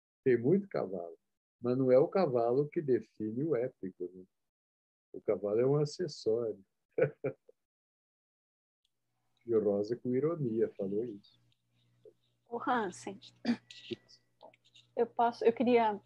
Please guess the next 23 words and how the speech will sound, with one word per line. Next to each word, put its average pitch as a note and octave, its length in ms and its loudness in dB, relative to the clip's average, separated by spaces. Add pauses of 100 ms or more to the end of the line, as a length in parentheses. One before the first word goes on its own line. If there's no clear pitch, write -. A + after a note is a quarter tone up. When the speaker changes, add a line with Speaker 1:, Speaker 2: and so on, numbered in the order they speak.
(100)
Speaker 2:
é, G3 400 -6 (1700)
perguntar G3+ 420 0
uma, G3 280 -4
fazer A3 240 0
uma A#3 140 4
perguntinha. G#3 840 -4 (680)
Speaker 1:
Por C#3 120 2
favor. D3+ 180 4
Speaker 2:
Que - 60 4
é B2+ 140 6
assim, - 300 -6 (160)
é, G#3 260 4
ao A3+ 180 10
longo C#4+ 380 8
do, G3+ 360 6
das G3 320 0
aulas, G#3+ 520 4
né, A3+ 240 0 (300)
você G#3 420 0
foi, G#3+ 720 4
é, G3 340 2
percorrendo A#3+ 840 6
nos, G3+ 380 -4